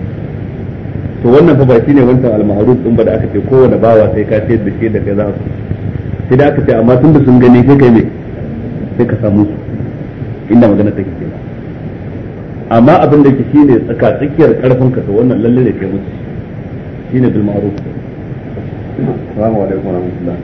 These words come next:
Speaker 1: Hmm.
Speaker 2: Ah, malam, bayan yaro, ba, ba, ba, bayan yaro mahaifiyarsa ta ɗauki lenon-, lenonsa ko ƙanwarta, to akwai yawan shekarun da zai yi da ita ta dawo da shi gun mahaifinsa,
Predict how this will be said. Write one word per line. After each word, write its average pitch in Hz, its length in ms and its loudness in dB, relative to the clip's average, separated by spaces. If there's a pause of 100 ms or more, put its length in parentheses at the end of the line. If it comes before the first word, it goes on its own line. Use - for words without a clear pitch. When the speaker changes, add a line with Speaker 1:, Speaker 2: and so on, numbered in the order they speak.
Speaker 1:
Hmm. - 360 -4 (840)
Speaker 2:
Ah, 110 340 2 (260)
malam, 123 360 2 (880)
bayan 131 340 2
yaro, 131 340 4 (280)
ba, 104 140 -6
ba, - 120 -2
ba, 104 480 -2
bayan 127 380 2
yaro 131 260 4
mahaifiyarsa 120 560 0
ta 113 160 -2
ɗauki 98 320 -4
lenon-, 95 360 -4
lenonsa 92 440 -4 (640)
ko 120 240 2
ƙanwarta, 113 560 0 (760)
to - 60 -2
akwai 127 360 0
yawan 135 300 4
shekarun 113 460 0
da 101 140 0
zai 113 120 0
yi 117 280 2 (440)
da 95 80 -4
ita 120 280 0 (600)
ta 120 60 -6
dawo 117 340 4
da 110 80 2 (100)
shi 117 160 -2
gun 110 180 2
mahaifinsa, 117 600 0